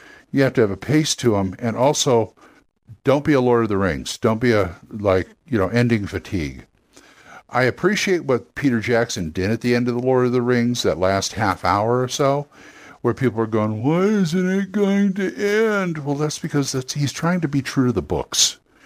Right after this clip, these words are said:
And, uh, conclu-, including, he, he tried to include as much of the books in all three films as possible. And yes, some things had to get cut, some things had to get rearranged a bit,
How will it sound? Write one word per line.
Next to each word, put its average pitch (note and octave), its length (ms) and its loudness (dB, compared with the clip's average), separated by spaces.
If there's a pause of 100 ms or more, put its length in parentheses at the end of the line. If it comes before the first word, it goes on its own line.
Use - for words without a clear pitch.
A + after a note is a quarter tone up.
(420)
And, A2+ 260 0 (240)
uh, A#2 80 0 (560)
conclu-, C3 580 2
including, C#3 720 0 (380)
he, D3+ 180 -8
he F#3 160 2
tried C#4+ 300 0
to C4 60 -2
include E3+ 480 0
as C3 140 2
much C3 360 0
of - 20 -4
the D3 80 4
books E3 300 0
in C3 160 0
all C#3+ 180 2
three C3 220 0
films A#2 340 0
as G2+ 80 -8
possible. A#2+ 720 -2 (1120)
And C3 480 2 (140)
yes, F3+ 300 0
some G3 280 2
things E3+ 300 0
had D3 240 2
to C3 80 -2
get A#2+ 400 0 (160)
cut, A#2+ 320 2
some F3+ 220 -4
things E3+ 220 -2
had C#3 160 2
to C3 80 -4
get A#2 180 2
rearranged A#2+ 640 2
a - 40 0
bit, - 300 -4